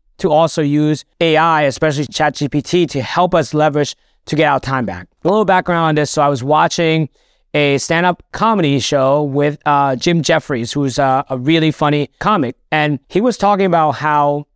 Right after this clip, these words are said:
in the beginning, wheels were one of the first inventions that mankind did. But it took almost, like, till the nineteen seventy for the patent to put wheels on suitcase to come about.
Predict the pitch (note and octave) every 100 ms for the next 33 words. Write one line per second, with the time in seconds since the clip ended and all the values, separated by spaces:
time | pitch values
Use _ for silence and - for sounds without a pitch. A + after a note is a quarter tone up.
0 | _ _ _ E3 E3 D3 C3+ F3+ D#3+ C#3
1 | C3 _ _ - D3+ F3+ G3 F#3 C3 C#3+
2 | D3+ D3+ D3+ - D3 D#3 D#3+ C#3+ E3 D3+
3 | D3+ D3+ D#3+ C#3 B2+ C3 D3 D#3+ C3+ A2+
4 | A2 G#2 A#2+ - G#3 G#3 - - _ F3
5 | E3 - A3 A3+ - D#3+ F#3+ G#3+ G#3 -
6 | F3+ E3 - F3 E3 D3 D3+ D#3+ D3 D#3
7 | C#3 - E3 D#3+ A#2+ A2+ - _ _ -
8 | E3+ E3 D#3+ D#3 D#3 D3 C#3 - _ -
9 | D#3 - - F3 G#3 D3+ C3 B2 _ -
10 | - E3+ D#3+ D3+ - F3+ D3 F#3+ G#3 D3+
11 | D3+ - _ - D#3+ D#3+ C4+ C4+ D#3+ A#2+
12 | - _ _ - F3+ D#3 E3 B2+ A#2+ G2+